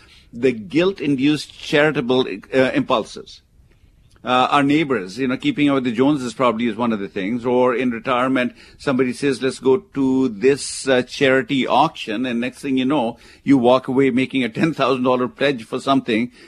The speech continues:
that you could ill afford to go ahead and do. But you get caught up in the moment. So these are the three traps that if people are aware of these traps, I think you can take a look at it. And how do you really decide, uh, what is a good financial plan for you?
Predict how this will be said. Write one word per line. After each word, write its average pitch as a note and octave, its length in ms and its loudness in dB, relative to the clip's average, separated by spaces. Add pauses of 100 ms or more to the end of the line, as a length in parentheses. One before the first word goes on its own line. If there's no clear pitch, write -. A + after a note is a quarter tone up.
(140)
that - 260 0
you C3 480 2
could C3 160 -2
ill C3+ 160 0
afford C#3+ 360 0
to C#3+ 60 -6
go A#2 120 -4
ahead G2+ 180 -4
and F2 100 -10
do. D#2+ 200 -16 (640)
But A#2+ 140 -4
you B2 80 -4
get B2+ 180 2
caught B2 160 0
up A2+ 160 0
in G#2+ 60 -2
the G2 160 -2
moment. E2 240 -8
So D3+ 80 0
these G#3 240 0
are F#3 120 -6
the C#3 60 -2
three - 260 -4
traps - 560 -6 (380)
that C#3+ 160 2
if C3 140 -4
people D#3+ 280 -4
are C3+ 140 0
aware B2 460 2
of A#2+ 140 -4
these A#2 200 -2
traps, A2+ 460 -2
I B2 40 -4
think C3 200 -2
you A#2 80 -6
can B2 140 -4
take B2 180 -4
a B2+ 100 -4
look E3+ 140 -6
at F2+ 100 -6
it. - 140 -12
And C3 100 -4
how D3 160 2
do D#4+ 80 -4
you D#4 140 -6
really E3+ 240 -8
decide, A2 580 -2 (560)
uh, B2 600 -2 (180)
what C3 400 2
is D#3+ 140 0
a B2+ 80 2 (100)
good D3 140 4
financial B2 420 -2
plan D3+ 260 0
for D3 120 -12
you? F3+ 320 -4